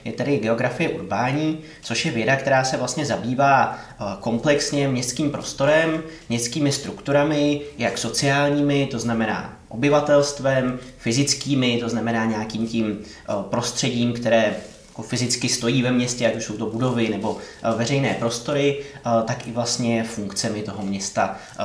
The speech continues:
které spojují tady tyhle ty struktury. Eh, v zásadě tohle je asi nejjednodušší definice urbání geografie, kterou dokážu říct.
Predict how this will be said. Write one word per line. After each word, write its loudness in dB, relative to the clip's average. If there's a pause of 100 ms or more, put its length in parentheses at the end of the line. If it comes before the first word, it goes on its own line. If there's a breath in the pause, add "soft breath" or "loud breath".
(120)
které -2
spojují -2
tady -6
tyhle -8
ty -8
struktury. -8 (400 loud breath)
Eh, 0 (1200)
v -6
zásadě 2 (140)
tohle 0
je 4
asi -2
nejjednodušší 0
definice -2
urbání -2
geografie, -4
kterou -8
dokážu -6
říct. -10